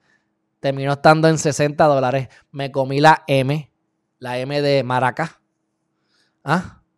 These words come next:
Y ahora va por treinta y tres dólares. Así que simplemente estoy observando y aprendiendo.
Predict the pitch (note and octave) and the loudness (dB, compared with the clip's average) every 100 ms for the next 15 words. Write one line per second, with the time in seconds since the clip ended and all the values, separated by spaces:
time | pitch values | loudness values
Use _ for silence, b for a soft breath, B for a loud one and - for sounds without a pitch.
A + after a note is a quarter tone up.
0 | _ _ _ _ - C#3 C#3 D#3+ E3 E3+ | _ _ _ _ -2 2 6 8 8 6
1 | E3 D#3+ D#3+ E3 G3+ F3+ C#3+ C3 - A2+ | 2 -2 0 4 8 8 6 -2 -12 -8
2 | E3 E3+ D#3 E3 F3 E3 D#3 C#3+ D3+ E3 | -6 -6 -6 -6 -6 -4 -2 -2 2 2
3 | D#3 C3 B2 B2 A#2 G#2 | 4 2 0 -4 -8 -12